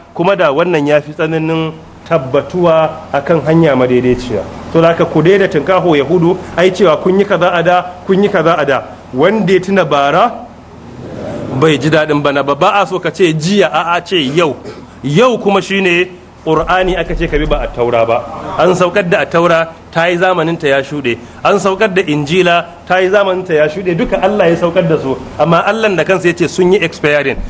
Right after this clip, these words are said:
Ya ce littafin da ke hukunci shine Qur'ani. "Wa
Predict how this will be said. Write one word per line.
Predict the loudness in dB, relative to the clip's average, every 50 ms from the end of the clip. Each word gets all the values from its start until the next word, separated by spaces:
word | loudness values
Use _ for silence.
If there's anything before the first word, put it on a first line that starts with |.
| -10 -4 0
Ya | 0 0
ce | 2 2 0 0 0 -2 -4 -2
littafin | 0 0 0 2 2 0 0 0 -4 -6
da | -4
ke | -2 -2 -2
hukunci | -2 -2 -4 -4 -4 -4
shine | -4 -2 0 0 0
Qur'ani. | 0 0 0 2 2 2 0 -2 -6 -8 -8 -2 0
"Wa | 2 4